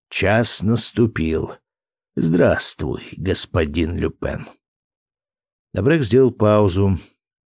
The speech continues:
Он произнес всю эту речь с видимым удовольствием. Люпен молчал. Он посмотрел на часы. «Эге,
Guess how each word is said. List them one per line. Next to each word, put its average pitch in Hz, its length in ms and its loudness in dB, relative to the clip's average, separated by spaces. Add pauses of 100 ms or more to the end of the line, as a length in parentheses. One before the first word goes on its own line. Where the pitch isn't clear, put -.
Он 127 180 0
произнес 120 540 2
всю 120 320 0
эту 113 260 2
речь 127 400 4
с - 60 -6
видимым 113 520 2
удовольствием. 104 960 0 (540)
Люпен 110 340 -2
молчал. 98 640 0 (680)
Он 143 160 -2
посмотрел 98 540 -2
на 95 100 0
часы. - 480 -6 (1400)
«Эге, 90 760 0